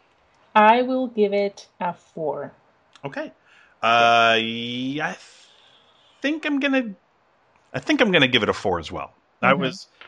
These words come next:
Speaker 2: I was teeter-tottering between, like, the high three and the low, you know, and the low four, and I just, yeah,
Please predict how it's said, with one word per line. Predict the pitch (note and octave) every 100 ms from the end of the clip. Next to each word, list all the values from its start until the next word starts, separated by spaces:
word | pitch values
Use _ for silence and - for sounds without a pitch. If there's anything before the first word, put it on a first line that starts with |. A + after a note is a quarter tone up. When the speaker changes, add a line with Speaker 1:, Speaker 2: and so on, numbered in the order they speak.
| _
Speaker 2:
I | A#2+
was | A#2+ A2+
teeter-tottering | - G#3 F#3+ F#3 G3 F3+ F#3 F#3 F#3
between, | E3 C#3 - C#3 C3
like, | B2 A2 G#2+ - G#2+
the | G#2+
high | B2+ A#2+ A2
three | - A#2 C3 D3 D#3+ E3 - _ _ _ _
and | A2+ A2+ G#2+ G#2
the | G2 G#2+
low, | G#2+ A2+ A2+ A2 G#2+ -
you | B2 A2
know, | G2 G2
and | A2
the | G#2
low | G#2 G#2+ G#2
four, | - A2 A2 A#2 A2+ A2+ -
and | G#2 G2+ G2 F#2 -
I | G#2+
just, | G2+ F#2+ - _ _ _ _ _ _ _ _ _ - _
yeah, | G#2 G#2